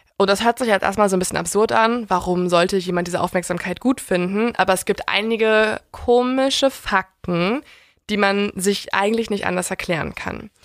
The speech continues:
Denn tatsächlich lebt Michelle oftmals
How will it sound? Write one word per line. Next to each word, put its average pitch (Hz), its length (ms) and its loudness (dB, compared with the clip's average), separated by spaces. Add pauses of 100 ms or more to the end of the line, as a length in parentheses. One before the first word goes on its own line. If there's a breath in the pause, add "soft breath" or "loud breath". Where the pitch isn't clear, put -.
(420 soft breath)
Denn 202 100 4
tatsächlich 214 960 0
lebt 202 360 0
Michelle 190 640 2
oftmals 190 680 2